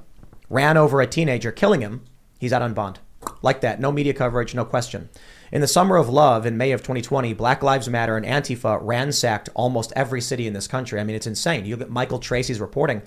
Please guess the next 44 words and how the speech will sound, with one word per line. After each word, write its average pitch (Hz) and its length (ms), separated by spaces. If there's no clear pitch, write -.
Small 131 340
towns 143 300
you 127 80
never 120 220
heard 185 200
of 87 180
had 113 220
rioting. 104 380
Several 147 320
dozen 127 380
are 110 100
dead. 104 320
Kamala 127 360
Harris 127 240
provides, 101 560
uh, 85 180
she - 160
fundraises 117 800
to 131 80
get 113 80
these 110 100
people 110 180
out 104 80
of 101 60
jail. 101 240
Joe 120 220
Biden's 117 260
staff 117 380
personally 139 460
pay 120 220
to 95 60
get 117 160
people 123 220
out 104 100
of 98 60
jail. 101 340
And 123 320
then 139 100
you 156 120
have 147 180
the 131 60
five 147 260
twenty-nine 139 300
insurrection, 120 580